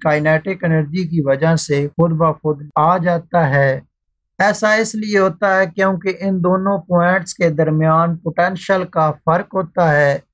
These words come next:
इस potential के फ़र्क को हम potential difference कहेंगे। ये potential difference battery के voltage के बराबर होगा।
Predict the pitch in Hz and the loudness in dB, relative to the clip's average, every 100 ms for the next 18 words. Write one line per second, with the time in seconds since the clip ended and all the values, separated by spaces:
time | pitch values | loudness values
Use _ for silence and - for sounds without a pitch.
0 | - 202 - - 175 175 190 185 196 185 | -6 -4 -4 -6 -4 -2 -2 -2 -2 -2
1 | 180 170 156 151 - 151 175 185 _ 156 | -4 -4 -2 -2 -2 0 0 -2 _ -4
2 | 151 - 135 143 143 151 160 165 170 - | -4 -6 -6 -4 -4 -4 0 0 -2 -2
3 | 170 160 143 160 170 190 190 170 - 180 | 0 0 -2 -4 -4 -2 -2 -4 -2 2
4 | 165 165 151 143 139 143 _ _ _ 170 | 4 2 2 0 -2 -6 _ _ _ 2
5 | 233 233 226 190 220 220 214 214 196 220 | 2 2 -2 0 0 0 0 0 2 0
6 | - 214 208 - 170 190 196 202 220 - | 0 0 0 0 2 2 2 -4 -6 -4
7 | 180 175 165 143 170 180 208 208 175 185 | -2 0 -2 0 0 0 0 0 -2 -2
8 | 170 156 139 139 147 208 202 185 170 156 | 0 0 0 0 2 2 2 -2 0 0
9 | 147 156 | 0 -6